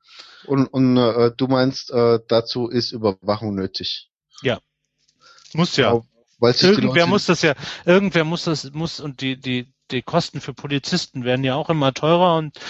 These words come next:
Speaker 2: die wollen ja auch nicht im Regen stehen und in Deutschland reg-, regnet's ja viel zu häufig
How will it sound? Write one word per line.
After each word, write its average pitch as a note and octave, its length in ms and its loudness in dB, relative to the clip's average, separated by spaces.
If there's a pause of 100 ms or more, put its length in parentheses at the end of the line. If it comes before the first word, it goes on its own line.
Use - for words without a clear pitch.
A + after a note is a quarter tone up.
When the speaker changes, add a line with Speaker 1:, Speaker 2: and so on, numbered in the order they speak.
(220)
Speaker 2:
die B2+ 140 -4
wollen C#3+ 180 4
ja C3+ 120 4
auch C#3+ 160 2
nicht E3 180 -2
im C#3+ 80 -4
Regen C#3 280 0
stehen F3 300 -2
und D3 100 -2
in C3 120 -2
Deutschland B2+ 400 -2
reg-, B2 160 -4 (120)
regnet's C3+ 520 -4
ja D#3+ 100 0
viel E3 200 -4
zu D3+ 180 -6
häufig D#3 340 0